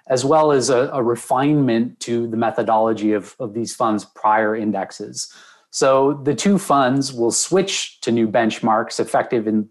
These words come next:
the third quarter of two thousand twenty-one. Now, these new indexes, which are S and P Dividend Growers Indexes,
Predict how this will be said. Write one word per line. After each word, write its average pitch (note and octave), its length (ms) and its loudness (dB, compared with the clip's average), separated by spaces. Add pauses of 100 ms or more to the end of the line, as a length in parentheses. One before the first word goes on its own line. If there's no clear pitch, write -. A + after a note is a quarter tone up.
the A2+ 80 -6
third B2+ 420 0
quarter G#2+ 500 0 (320)
of A2+ 120 -6
two B2 180 -2
thousand G#2 520 0
twenty-one. G#2+ 800 0 (380)
Now, D3+ 160 2
these D#3+ 200 2
new F3+ 200 4
indexes, C3+ 640 2
which A#2+ 180 -2
are C3 160 -2
S C3+ 180 -4
and B2+ 120 -4
P C3+ 180 -8
Dividend A2 680 -2
Growers B2 720 2
Indexes, G#2 680 -2